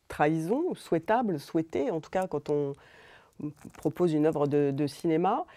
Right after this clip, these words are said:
euh, c'est quelque chose qu'on fait avec des pincettes ou, ou, ou alors vous avez, votre cheminement avec Balzac fait que vous y allez franchement, euh, sans scrupule ?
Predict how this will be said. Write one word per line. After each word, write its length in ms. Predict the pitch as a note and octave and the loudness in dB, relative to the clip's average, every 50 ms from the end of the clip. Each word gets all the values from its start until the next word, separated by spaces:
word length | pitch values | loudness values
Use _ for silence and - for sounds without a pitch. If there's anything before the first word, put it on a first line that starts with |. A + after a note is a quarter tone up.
| - - - - | -20 -12 -4 0
euh, 160 | D#3+ E3 E3 | 2 4 4
c'est 160 | D#3+ - A3+ A3 | 4 4 4 4
quelque 200 | C4 A3+ G#3+ B3+ | 4 4 2 2
chose 200 | A#3 B3 A#3 - | 2 0 2 2
qu'on 100 | G#3+ G3+ | 2 4
fait 120 | - A#3+ | 6 8
avec 120 | G#3+ G3 | 8 8
des 140 | F3 F3 F3+ | 8 8 6
pincettes 680 | - - G#3+ G3+ - - - C4 C#4+ D#4+ E4+ F#4 - - | 8 8 6 6 6 4 4 6 8 8 6 6 4 4
ou, 160 | C4 A#3 G#3+ | 8 10 10
ou, 640 | G3+ G3 F#3+ F#3+ F#3+ F3 G3+ G3+ F#3+ F#3 F#3+ F#3 | 12 12 12 10 10 8 6 4 4 4 4 4
ou 60 | F#3 F3+ | 6 6
alors 280 | F3+ G3 A3 A3 G#3+ | 6 8 8 8 6
vous 180 | F3 F#3 F#3 F3+ | 6 4 4 4
avez, 200 | F3+ E3+ F3 D#3+ | 4 4 2 0
votre 240 | - E3 E3+ - - | -2 -2 -6 -2 6
cheminement 380 | - A3+ A3 A3+ A3+ A3+ A3+ | 8 10 10 10 12 12 12
avec 180 | G#3+ F3+ F3 D#3+ | 12 12 10 8
Balzac 380 | D#3+ F3+ F#3 F#3 A#3 B3 A#3+ | 8 8 8 10 8 6 6
fait 100 | - - | 6 2
que 60 | A3+ F3 | 2 4
vous 180 | F3+ F#3+ E3+ | 4 4 6
y 40 | F#3 | 8
allez 160 | F3+ F3+ G#3+ | 8 8 6
franchement, 720 | G#3+ - - F#3+ F3 - - - A3 A3 A#3+ B3 A#3+ A3+ | 4 2 -2 -4 -4 -2 0 6 6 8 8 8 8 8
euh, 120 | F3+ E3 E3 | 6 6 4
sans 160 | - A3 G#3+ | 4 4 4
scrupule ? 560 | - - - G#3+ G3 - F#3+ F3+ F#3 F3+ E3 | 4 4 2 2 2 2 2 2 2 2 0